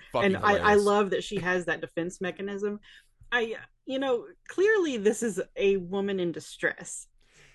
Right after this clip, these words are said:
Speaker 2: but he
Speaker 1: Yes.
Speaker 2: doesn't, he doesn't care. He doesn't
Speaker 1: That's the
Speaker 2: care
Speaker 1: thing.
Speaker 2: that
Speaker 1: Yes.
Speaker 2: she's obviously not well, and she's not
Speaker 1: Right.
Speaker 2: really in full possession of her
Speaker 1: He
Speaker 2: faculties
Speaker 1: is
Speaker 2: because
Speaker 1: excited by her unwell. There, you
Speaker 2: Yes.
Speaker 1: nailed it.
Speaker 2: Yes.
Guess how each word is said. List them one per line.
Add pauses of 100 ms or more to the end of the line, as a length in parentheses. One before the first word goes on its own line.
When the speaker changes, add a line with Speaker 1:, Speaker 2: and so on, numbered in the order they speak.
(140)
Speaker 2:
but
he
Speaker 1:
Yes.
Speaker 2:
doesn't,
he
doesn't
care.
He
doesn't
Speaker 1:
That's
the
Speaker 2:
care
Speaker 1:
thing. (240)
Speaker 2:
that
Speaker 1:
Yes.
Speaker 2:
she's (200)
obviously
not
well,
and
she's
not
Speaker 1:
Right.
Speaker 2:
really
in
full
possession
of
her
Speaker 1:
He
Speaker 2:
faculties
Speaker 1:
is
Speaker 2:
because
Speaker 1:
excited
by
her
unwell. (400)
There,
you
Speaker 2:
Yes.
Speaker 1:
nailed
it.
Speaker 2:
Yes.